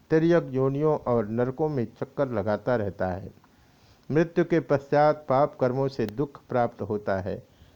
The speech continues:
और उस दुख का भोग करने के लिए ही वह जीव नीच जाति में जन्म लेता है। वहाँ फिर नए नए बहुत से पाप कर्म कर बैठता है, जिनके कारण कुपथ्य खा लेने वाले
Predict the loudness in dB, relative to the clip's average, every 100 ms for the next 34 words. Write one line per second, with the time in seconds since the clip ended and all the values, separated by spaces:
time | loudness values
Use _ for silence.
0 | -2 2 2 2 -4 -4 -2 -2 0 0
1 | 0 0 0 0 0 -2 0 0 0 -2
2 | 0 0 0 -2 -6 -10 _ _ -2 0
3 | 0 2 2 0 -4 _ -20 -8 2 4
4 | 2 0 2 2 2 -2 -2 0 0 0
5 | 0 0 -2 -4 -6 -10 _ -20 _ -8
6 | 0 0 0 0 0 4 4 4 4 2
7 | 0 0 0 -2 -2 2 2 0 -2 -2
8 | -2 0 0 2 0 0 0 0 -2 -4
9 | -10 -20 -20 -12 0 0 2 2 4 2
10 | 4 2 -2 -4 -2 0 0 0 -2 2
11 | 2 4 4 4 4 4 2